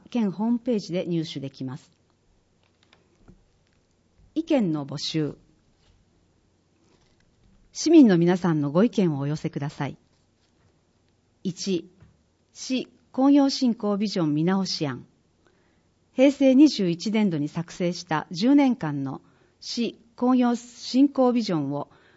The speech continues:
五年経過した本年度に見直します。閲覧場所、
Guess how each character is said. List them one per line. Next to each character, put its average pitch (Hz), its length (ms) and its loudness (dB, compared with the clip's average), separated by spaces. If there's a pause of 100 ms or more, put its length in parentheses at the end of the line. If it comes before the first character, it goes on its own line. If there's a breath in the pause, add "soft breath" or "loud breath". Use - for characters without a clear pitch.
五 208 120 0
年 254 200 4
経 302 220 0
過 175 160 -4
し - 80 -12
た 165 100 -6
本 180 240 -2
年 185 200 -2
度 143 80 -8
に 135 100 -8
見 139 100 -8
直 151 200 -4
し 151 180 -8
ま 139 100 -6
す。 - 160 -18 (1080)
閲 254 260 -2
覧 240 220 2
場 202 120 -2
所、 - 280 -10